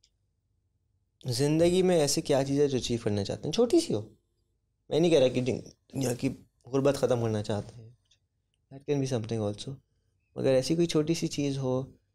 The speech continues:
जो आपको लगता हो कि मुझे ये चीज़ यार आराम से हो सकती है और मैं ये करूँगा।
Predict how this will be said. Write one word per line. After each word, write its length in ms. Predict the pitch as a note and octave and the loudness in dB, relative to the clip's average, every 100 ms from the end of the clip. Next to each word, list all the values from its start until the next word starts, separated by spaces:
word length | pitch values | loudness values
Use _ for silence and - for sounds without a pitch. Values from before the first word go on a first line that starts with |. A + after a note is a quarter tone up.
| _ - | _ -10
जो 160 | C3+ C3 | 0 2
आपको 460 | B2 B2+ - C3+ | 2 -2 -2 0
लगता 340 | B2+ A#2+ - B2 | 2 0 0 2
हो 260 | B2 A#2 | 4 2
कि 160 | A#2 A#2+ | 0 -2
मुझे 280 | A#2 A#2 B2+ | -2 -2 0
ये 200 | A#2+ B2 | 0 0
चीज़ 280 | - B2+ | -2 -2
यार 280 | A#2+ A#2 - - _ _ - | 0 0 -4 -12 _ _ -4
आराम 240 | C3 C3 | 0 0
से 140 | C3+ C#3+ | 2 2
हो 80 | A#2 | 2
सकती 300 | B2 - C3+ | 0 -2 -2
है 60 | |
और 60 | B2 | 0
मैं 120 | A#2+ | 0
ये 60 | A2+ | -2
करूँगा। 400 | G2+ G2+ D#2 | -8 -14 -20